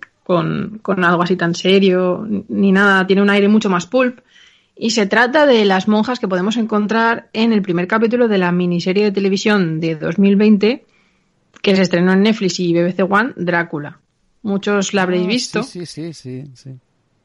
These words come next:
Speaker 1: Es muy, es muy potente, ¿no? Es de, es de los guionistas de Sherlock y tiene tres capítulos. Eh, voy a ser sincero y os voy a comentar que solamente vi el primero porque las críticas se cebaron un poco con el tercero y ya me desinflé un poco y no me entraron muchas ganas de seguir.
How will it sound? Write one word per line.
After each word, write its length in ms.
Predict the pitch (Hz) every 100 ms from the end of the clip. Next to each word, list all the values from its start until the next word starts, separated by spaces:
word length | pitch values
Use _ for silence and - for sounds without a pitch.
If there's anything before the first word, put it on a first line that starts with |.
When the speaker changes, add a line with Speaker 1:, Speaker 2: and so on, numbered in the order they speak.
| _ _ _ _
Speaker 1:
Es 220 | 202 190
muy, 500 | 196 190 185 185 180
es 100 | 208
muy 140 | 226
potente, 520 | - 185 185 240 220 202
¿no? 140 | 214
Es 80 | 220
de, 360 | 208 202 190 202
es 100 | 202
de 80 |
los 140 | 196 196
guionistas 520 | 196 185 208 - 185
de 100 | 165
Sherlock 520 | - 233 233 208 214
y 120 | -
tiene 220 | 196 196 226
tres 200 | - -
capítulos. 600 | 214 180 170 147 135 _ _ _ _ _ -
Eh, 120 | 208
voy 120 | 202
a 60 | 226
ser 120 | 233
sincero 400 | 226 214 247 254
y 120 | 208
os 60 | 202
voy 120 | 196
a 80 | 196
comentar 300 | 208 202 226
que 60 |
solamente 400 | 214 190 190 190
vi 60 | 185
el 80 | 185
primero 480 | 185 202 226 254 - _ _ _
porque 500 | 233 240 240 254 240
las 220 | 202 190 196
críticas 540 | 208 220 226 220 220
se 120 | 240
cebaron 340 | 220 190 202 226
un 120 | 220
poco 180 | 247 208
con 140 | 190
el 120 | 175
tercero 720 | 175 170 - 208 214 269 - -
y 120 | 196
ya 100 | 190
me 80 | 220
desinflé 480 | 196 190 180 190
un 140 | 196 202
poco 400 | 214 208 220 233
y 220 | 185 170
no 280 | 175 165 160
me 160 | 170
entraron 300 | 170 170 175
muchas 240 | 175 175 165
ganas 160 | 170
de 80 | 170
seguir. 400 | 170 202 254 196